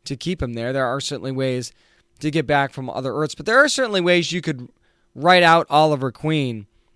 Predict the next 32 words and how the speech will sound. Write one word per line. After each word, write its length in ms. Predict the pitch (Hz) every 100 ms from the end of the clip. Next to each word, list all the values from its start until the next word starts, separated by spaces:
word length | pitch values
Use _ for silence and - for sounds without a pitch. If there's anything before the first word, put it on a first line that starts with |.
| _ _
without 520 | 139 160 131 143 151
actually 360 | 143 135 - 131
killing 600 | - - 185 143 101 92 _ _ _ _ _ _ -
Oliver 420 | 156 147 127 120
Queen. 540 | - 202 185 110 82 135
But 180 | 165
you 180 | 170 185
also 380 | - 180 190 180
have 180 | 175 151
to 80 | 151
keep 300 | - 196 -
Felicity 640 | - 165 240 - 196 151
around 560 | 135 131 117 107 127 - _ _ _ _ -
because, 280 | 180 196 180
again, 300 | 196 214 180 _
plot 300 | - 220 240
holes. 380 | 151 90 57 - _ _ -
And 160 | 262
I 100 | 262
know 280 | 247 233 226
that 200 | 202 196
the 80 | 175
timelines 600 | 180 175 175 170 160 160
can 120 | 175
be 120 | 165 160
changed 420 | 165 160 160 131
and 80 | 131
all 160 | 151
this 140 | 160 -
different 260 | 139 139
stuff, 300 | - 143 127
and 120 | 120